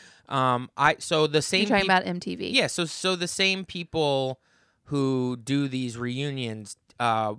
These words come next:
Speaker 1: did the show that I wrote on for about a year, which was the reboot of the T R L show. It, we got kinda changed into doing the after shows and the reunions. I was there in the casting process, helping cast wh-, who the hosts might be,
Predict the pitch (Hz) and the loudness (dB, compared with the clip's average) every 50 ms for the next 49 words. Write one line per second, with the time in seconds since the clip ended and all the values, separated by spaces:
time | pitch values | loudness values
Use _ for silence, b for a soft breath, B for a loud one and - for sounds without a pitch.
0 | - 113 135 139 127 120 113 - - 151 147 143 123 117 117 104 110 110 110 110 | -10 -6 -6 -4 -4 -4 -8 -2 -2 0 2 2 2 0 0 0 0 0 0 -2
1 | 110 113 110 - - 113 107 110 110 127 139 131 117 107 101 104 104 104 - - | -4 -8 -8 -6 -6 -2 0 0 0 0 -2 -4 -6 -4 -4 -4 -4 -6 -8 -10
2 | 107 98 95 - 104 98 104 110 113 113 120 120 120 117 110 107 98 101 - _ | -12 -12 -8 -8 -8 -6 -6 -8 -8 -6 -6 -6 -6 -6 -8 -8 -10 -10 -10 _
3 | _ - - 113 117 127 131 110 104 101 101 - - 90 85 78 85 98 - B | _ -10 -4 -2 0 0 2 0 0 -2 -4 -6 -6 -6 -6 -6 -8 -8 -12 B
4 | B B B B B B B B B - 139 - - 123 127 143 147 185 175 165 | B B B B B B B B B -6 -6 -4 -4 -6 -8 -2 0 0 0 0
5 | - - 185 175 127 - _ _ _ _ _ _ - - 160 160 160 160 143 120 | 0 0 0 0 0 -6 _ _ _ _ _ _ -8 -2 0 2 2 2 0 -4
6 | 107 - 139 156 175 185 180 - - 131 120 104 110 117 113 110 107 104 101 110 | -4 -2 -2 0 0 -2 -6 -8 -8 -8 -8 -4 -4 -4 -4 -4 -8 -10 -10 -8
7 | 117 110 107 - - 104 - - 110 98 98 95 104 104 98 101 101 101 101 101 | -8 -8 -8 -8 -8 -8 -6 -4 -4 -4 -4 -6 -8 -10 -8 -8 -8 -8 -8 -8
8 | 98 92 92 90 87 - - - 127 143 165 170 160 131 120 139 143 139 135 135 | -10 -12 -14 -16 -18 -10 -2 0 0 2 2 0 -2 -2 0 2 4 4 4 4
9 | - - 147 143 156 156 147 - - 131 120 123 - - - 139 123 120 117 82 | 2 0 -4 -6 -6 -6 -8 -4 -2 0 0 0 -2 -4 -8 -8 -8 -8 -12 -16
10 | - _ _ - - - _ _ - 120 113 123 123 - - 117 107 101 98 - | -18 _ _ -20 -20 -20 _ _ -2 0 0 0 -2 -2 -4 -4 -4 -4 -6 -8
11 | - - - - b b b b b b b - 147 156 - 156 147 135 131 120 | -10 -10 -12 -14 b b b b b b b -2 -2 -2 0 -4 -4 -4 -6 -12
12 | 117 - _ - - 123 123 120 123 - - - _ - - - - - _ - | -14 -16 _ -6 -4 -2 -2 -2 -2 -4 -10 -14 _ -20 -20 -20 -20 -20 _ -8
13 | - 143 139 131 113 127 123 117 - - - 120 120 113 107 - - 143 156 143 | -6 -4 -2 0 0 0 -2 -2 -4 -10 -10 -8 -8 -8 -8 -6 -4 -4 -4 -4
14 | 135 131 | -4 -6